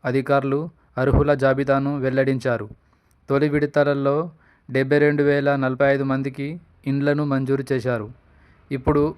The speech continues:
గతంలో జాబితా ప్రకటించిన గ్రామాలను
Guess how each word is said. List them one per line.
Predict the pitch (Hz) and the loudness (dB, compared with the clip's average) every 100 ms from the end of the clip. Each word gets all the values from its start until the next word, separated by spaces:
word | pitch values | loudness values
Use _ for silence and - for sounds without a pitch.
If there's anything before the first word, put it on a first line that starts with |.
| - | -6
గతంలో | 135 127 147 151 147 147 | -6 -2 -2 0 0 2
జాబితా | 135 131 143 147 147 160 - | 0 0 0 -2 -2 -4 -8
ప్రకటించిన | 139 131 143 147 151 143 | -6 -4 -4 -4 -4 -4
గ్రామాలను | 135 131 135 143 143 143 | -2 0 0 0 -2 -2